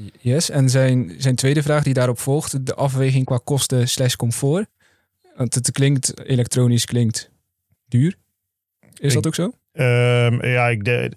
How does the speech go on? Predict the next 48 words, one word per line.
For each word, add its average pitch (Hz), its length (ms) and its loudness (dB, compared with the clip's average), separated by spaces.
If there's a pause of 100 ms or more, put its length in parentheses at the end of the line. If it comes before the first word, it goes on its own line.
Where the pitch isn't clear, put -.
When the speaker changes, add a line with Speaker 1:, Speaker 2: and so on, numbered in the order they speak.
Speaker 2:
ik 123 200 -4
denk 123 220 2
dat 117 120 0
we 120 80 0
met 113 180 2
de 127 60 0
honderdvijf 113 760 2
groep 113 220 -2
een 117 80 2
supermooie 110 680 0
instapgroep 117 640 0
hebben 104 280 0
gemaakt 101 440 0
waar 104 140 0
je 104 80 0
eigenlijk 104 580 -2
alles 113 380 0
kan 113 220 0
ervaren 107 480 0
wat, 107 120 0
waar 107 360 0
de 104 60 0
profs - 320 -2
eigenlijk 104 420 -2
ook 107 180 0
mee 107 300 4
rijden, 98 400 0
waardoor 101 320 2
het 101 120 0
heel 104 280 2
dichtbij 98 440 -2
komt 107 380 -4
en, 104 320 -4
eh, - 140 -6
Speaker 1:
Ja. 104 560 -4 (120)
Speaker 2:
uiteindelijk 101 600 -2 (100)
afhankelijk 101 540 -2
van 98 140 -4
je 98 100 0
budget 98 440 -2
is, 107 160 -4
maar - 140 -6
dat 104 140 -2
het 104 100 -10
een 104 120 -2
mooie 95 340 0
optie 104 280 -4
is. 98 200 -8